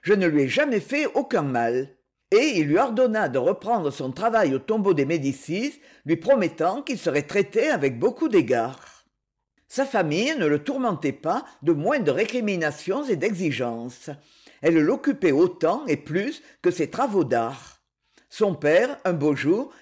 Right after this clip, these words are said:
quitte Florence en accusant le sculpteur de le chasser. Celui-ci lui écrit alors humblement, avec l'affection la plus touchante. « Très cher père, j'ai été surpris hier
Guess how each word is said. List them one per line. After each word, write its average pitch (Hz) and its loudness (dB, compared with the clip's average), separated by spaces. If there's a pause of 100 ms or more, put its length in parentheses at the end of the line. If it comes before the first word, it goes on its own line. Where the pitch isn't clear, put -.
(100)
quitte 269 -2
Florence 160 -2 (240)
en 175 -2
accusant 220 0
le 127 0
sculpteur 240 -2
de 285 -2
le 254 0
chasser. 143 -4 (600)
Celui-ci 220 0
lui 190 4
écrit 165 0
alors 143 2
humblement, 160 -2 (180)
avec 147 -2
l'affection 240 -2
la 202 0
plus 285 -4
touchante. « 127 -6 (1300)
Très 285 2
cher - -2
père, 175 2 (280)
j'ai 175 4
été 165 2
surpris 254 -2
hier 196 2